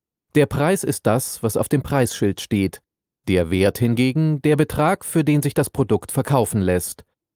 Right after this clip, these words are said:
Wenn du dein Fahrrad im Herbst um fünfzig Prozent reduziert anbietest, damit im Lager Platz für neue Modelle ist, lag der Preis bisher zwar bei tausend Euro, der Wert des Rads ist aber offensichtlich deutlich niedriger.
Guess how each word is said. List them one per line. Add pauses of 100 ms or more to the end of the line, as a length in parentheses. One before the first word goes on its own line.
(320)
Wenn
du
dein
Fahrrad
im
Herbst
um
fünfzig
Prozent
reduziert
anbietest, (260)
damit
im
Lager
Platz
für
neue
Modelle
ist, (400)
lag
der
Preis
bisher
zwar
bei
tausend
Euro, (300)
der
Wert
des
Rads
ist
aber
offensichtlich
deutlich
niedriger.